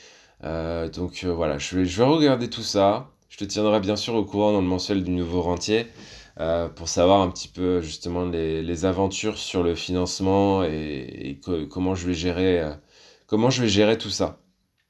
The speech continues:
Donc voilà. Euh, ensuite, côté patrimoine, qu'est-ce que je peux te raconter ? Bah, toujours une épargne de précaution, c'est toujours important. Moi, je mets quinze pour cent de mon patrimoine en, en accessible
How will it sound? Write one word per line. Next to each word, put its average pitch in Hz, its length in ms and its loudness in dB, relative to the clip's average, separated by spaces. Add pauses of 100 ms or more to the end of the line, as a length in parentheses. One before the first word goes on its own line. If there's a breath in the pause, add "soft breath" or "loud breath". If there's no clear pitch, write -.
(680)
Donc 98 200 0
voilà. 85 360 4 (420 loud breath)
Euh, 98 220 4
ensuite, 98 360 -2
côté 101 280 0
patrimoine, 101 720 0
qu'est-ce 98 220 -6
que - 80 -10
je - 80 -6
peux 101 120 -2
te 92 60 -6
raconter ? 107 460 2
Bah, 92 560 6
toujours 107 360 -4
une 107 80 0
épargne 104 260 2
de 101 80 2
précaution, 107 800 -4
c'est - 100 -20
toujours 101 280 -2
important. 98 640 -2 (360 loud breath)
Moi, 90 100 -2
je 90 120 -2
mets 82 140 -2
quinze 104 200 0
pour 104 180 -8
cent 113 140 0
de 107 60 2
mon 101 120 2
patrimoine 98 720 2
en, 85 400 -4
en 92 180 -4
accessible 98 760 -4